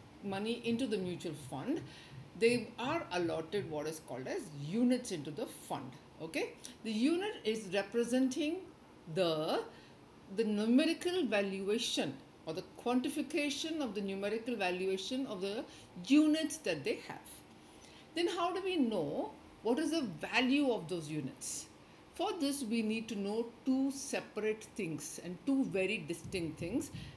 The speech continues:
And for that, we need to understand what is the life cycle of the N A V or the net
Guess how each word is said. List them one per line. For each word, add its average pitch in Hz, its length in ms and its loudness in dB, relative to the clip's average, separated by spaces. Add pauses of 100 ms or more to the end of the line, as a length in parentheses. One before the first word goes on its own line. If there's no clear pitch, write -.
And 226 200 -2
for 247 140 -2
that, 349 300 0
we 262 120 4
need 277 220 6
to 269 140 0
understand 254 560 -2
what 247 160 4
is 269 80 2
the 320 80 0
life 220 640 0
cycle 208 640 0
of 147 240 -4
the 254 180 2 (400)
N 180 160 0
A 170 200 0
V 170 360 -2
or 143 80 -4
the 226 240 0
net 214 380 0